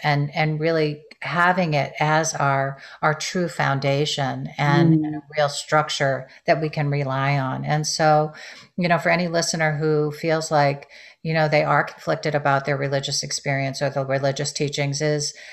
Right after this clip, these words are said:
Speaker 1: you know, to go ahead and begin your, your, your own self-study and exploration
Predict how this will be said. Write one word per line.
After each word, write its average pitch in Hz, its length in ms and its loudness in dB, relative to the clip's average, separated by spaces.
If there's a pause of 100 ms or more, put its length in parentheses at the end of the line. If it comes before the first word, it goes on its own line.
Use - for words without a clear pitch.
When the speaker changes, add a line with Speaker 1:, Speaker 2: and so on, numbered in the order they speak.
(200)
Speaker 1:
you 180 140 -2
know, 165 320 4
to 185 100 -4
go 190 200 2
ahead 208 320 2
and 196 260 0
begin 202 460 2
your, 208 320 2
your, 180 640 0
your 175 440 -2
own 180 360 0
self-study 185 1000 -2
and 156 220 -2
exploration 160 1080 -2